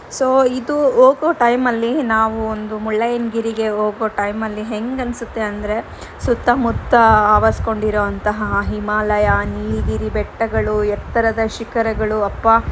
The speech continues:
ಎತ್ತರ ತುದಿಯಲ್ಲಿ ಇರೋಂತಹ ಒಂದು ಮುಳ್ಳಯ್ಯ ಸ್ವಾಮಿಗಳ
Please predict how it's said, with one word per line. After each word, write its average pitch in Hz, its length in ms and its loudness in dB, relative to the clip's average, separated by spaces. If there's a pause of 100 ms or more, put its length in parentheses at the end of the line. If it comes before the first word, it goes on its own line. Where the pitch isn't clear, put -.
(240)
ಎತ್ತರ 302 380 2 (160)
ತುದಿಯಲ್ಲಿ 269 880 2
ಇರೋಂತಹ 247 540 2 (120)
ಒಂದು 226 220 -2
ಮುಳ್ಳಯ್ಯ 220 460 0
ಸ್ವಾಮಿಗಳ 220 580 -4